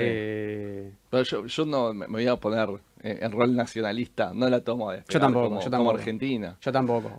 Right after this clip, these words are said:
Speaker 1: obviamente que no,
Speaker 2: <laughs>
Speaker 1: pero más que nada para decir es el ranking de la, de las mayores subas.
Speaker 2: Esto para, para explicarlo a la gente, Mau.
Speaker 1: Sí.
Speaker 2: Po-, ¿por qué capaz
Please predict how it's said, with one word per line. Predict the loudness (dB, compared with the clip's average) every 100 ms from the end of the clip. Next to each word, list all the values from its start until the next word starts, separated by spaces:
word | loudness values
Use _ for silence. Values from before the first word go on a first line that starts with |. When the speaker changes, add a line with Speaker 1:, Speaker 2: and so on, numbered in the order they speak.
| -2
Speaker 1:
obviamente | 2 2 4 4
que |
no, | 6 6
Speaker 2:
<laughs> |
Speaker 1:
pero | 6 6 6 4
más | 2
que | 0 0
nada | 2 2 2
para | 0 -2
decir | -4 -4 -4
es | -4
el | -2
ranking | -2 -2 -2 -2
de | -2
la, | -6 -10 -12
de | -10 -10
las | -10 -14 -12
mayores | -10 -6 -6 -6
subas. | -2 0 0 0
Speaker 2:
Esto | 2 2
para, | 2 -2 -6
para | -4 -4
explicarlo | -2 0 2
a | 2
la | 0
gente, | -4 -4
Mau. | 0 0 -2 -8 -12
Speaker 1:
Sí. | -4
Speaker 2:
Po-, | 0 2
¿por | 0 2
qué | 0
capaz | 2 4 2 0